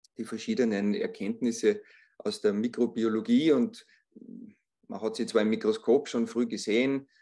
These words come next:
und natürlich ganz ein wichtiger Punkt, Robert Koch, der, äh, Mikroorganismen als Krankheitserreger,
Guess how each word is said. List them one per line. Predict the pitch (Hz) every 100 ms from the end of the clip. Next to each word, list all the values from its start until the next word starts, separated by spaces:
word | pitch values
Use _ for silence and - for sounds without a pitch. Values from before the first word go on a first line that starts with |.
| _ -
und | 110 107 -
natürlich | 104 101 127 117
ganz | 98 107
ein | 117
wichtiger | 110 - 107 107
Punkt, | - 117 120
Robert | 104 104 107 -
Koch, | 123 143 - - _ _ - -
der, | 113 113 107 98
äh, | 101
Mikroorganismen | 117 117 113 113 113 113 - 107
als | 104
Krankheitserreger, | 101 101 107 104 107 101 104 104